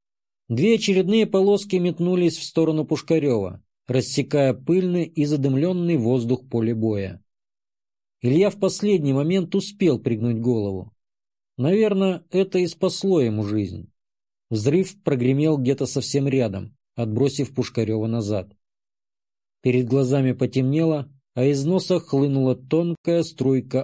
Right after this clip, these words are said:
алой крови. Звуки стихли, и в ушах зазвенел оглушительный колокольчик.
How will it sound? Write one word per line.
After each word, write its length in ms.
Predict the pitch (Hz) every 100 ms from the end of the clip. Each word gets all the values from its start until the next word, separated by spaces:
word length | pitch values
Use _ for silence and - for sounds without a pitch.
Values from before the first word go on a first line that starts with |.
| -
алой 340 | 113 110 110
крови. 560 | 110 113 104 98 95 104 _ _ _ _ _ _ _ -
Звуки 520 | 107 110 185 208 196
стихли, 720 | - - 170 123 98 95 - _ _ -
и 80 |
в 100 | 117
ушах 440 | 120 - 180 190 156
зазвенел 640 | 151 147 151 151 156 151
оглушительный 840 | - 110 104 101 - 110 123 113 110
колокольчик. 840 | 117 113 104 110 101 - 110